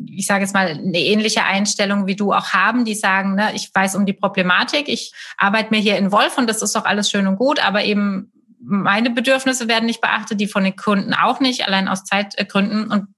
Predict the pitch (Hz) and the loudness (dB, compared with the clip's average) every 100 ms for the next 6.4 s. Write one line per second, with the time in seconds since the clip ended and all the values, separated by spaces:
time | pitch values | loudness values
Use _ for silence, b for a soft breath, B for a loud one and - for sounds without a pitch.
0 | _ 208 - 202 202 202 202 202 190 190 | _ -2 0 0 0 0 0 -2 -2 -6
1 | - - 190 190 214 196 196 B B B | -4 2 2 2 2 0 -2 B B B
2 | 208 190 196 190 196 190 196 190 - - | 0 2 2 0 0 0 0 -2 -2 -8
3 | - 196 180 190 202 208 220 208 202 196 | -2 0 2 2 2 0 0 0 0 0
4 | 190 190 226 247 277 240 208 202 208 196 | 0 0 0 -2 0 0 0 0 0 -2
5 | - 190 185 185 B B _ _ - 175 | 0 0 0 -2 B B _ _ -4 -2
6 | 165 - 160 160 | -2 -4 -6 -6